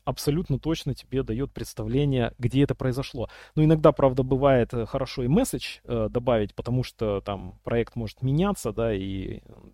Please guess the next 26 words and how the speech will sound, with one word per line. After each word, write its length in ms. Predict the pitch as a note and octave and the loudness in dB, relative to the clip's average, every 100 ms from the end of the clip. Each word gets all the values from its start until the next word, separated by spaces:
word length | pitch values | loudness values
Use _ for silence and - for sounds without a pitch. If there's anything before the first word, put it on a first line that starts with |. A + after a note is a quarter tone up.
| _ | _
тебе 220 | - A2 | -10 -8
нужно, 240 | G2+ G2 G2+ | -6 -8 -14
что 200 | - G#2 | -10 -6
ли, 80 | |
откатиться 480 | G2 - A2 A#2+ - | -6 -8 -12 -12 -10
на 60 | G#2+ | -12
какую-то 240 | - - | -12 -18
прошлую 440 | - B2+ - D3+ D#3+ | -14 -14 -8 -8 -4
версию 520 | A3 F#3+ - D3+ C3+ | -4 -4 -8 -10 -8
и 80 | A#2+ | -4
найти 320 | A#2 A2+ - | -2 -4 -4
эту 200 | G#2+ - | -8 -8
строку, 560 | - - G#2+ - G#2 - - - | -14 -10 -12 -10 -10 -10 -12 -4
номер 260 | A#2+ A2 | -2 -2
этой 140 | G#2+ G2+ | -4 -8
строки, 340 | - A2 - | -10 -14 -14
где 220 | G2+ - G#2 | -12 -6 -6
это 100 | - | -6
произошло. 460 | G#2 G2+ - - - - - - - _ _ - | -8 -8 -12 -18 -20 -20 -20 -20 -20 _ _ -6
А, 200 | B2 A2+ | -2 0
то 80 | A#2 | -2
есть 120 | A2 | 0
месседж 400 | D3 E3 - C#3+ | 6 6 4 -4
всё-таки 380 | - - C3+ - | -8 -8 -8 -8
бывает 340 | B2 A#2+ A2 - | -4 -2 -2 -2
полезен. 420 | C3+ C3+ G2+ F#2 | 0 0 -2 -8